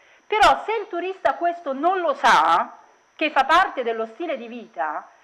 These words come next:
non è, non è che adesso bisogna subito far aprire tutti i ristoranti alle sette, no, può essere sufficiente dire al turista: "Immergiti nell'esperienza mediterranea,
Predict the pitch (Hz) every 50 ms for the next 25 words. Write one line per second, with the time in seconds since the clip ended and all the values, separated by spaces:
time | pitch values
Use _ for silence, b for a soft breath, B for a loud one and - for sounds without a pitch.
0 | b b b b 311 392 403 403 - 494 370 339 403 403 427 466 427 - 349 240
1 | 220 247 269 302 - - - 254 220 240 240 - 294 269 262 254 254 254 - 349
2 | 339 311 285 285 262 262 277 247 247 240 254 277 285 269 269 262 - 330 - -
3 | 277 262 254 247 - 254 240 233 233 226 233 208 208 202 - 202 185 - - -
4 | 202 214 254 302 311 277 - - - 254 285 302 294 - 277 269 247 - 294 -
5 | - 302 285 - 262 196 185 180 - 185 180 240 262 262 226 226 - 247 240 214
6 | 185 _ _ - 180 170 B B B B B B B 240 240 240 240 277 320 320
7 | 214 - - 202 - 214 202 202 202 214 220 220 - 226 233 247 262 302 302 -
8 | 277 220 226 233 226 233 226 226 190 180 - 196 226 254 240 208 180 170 180 180
9 | 170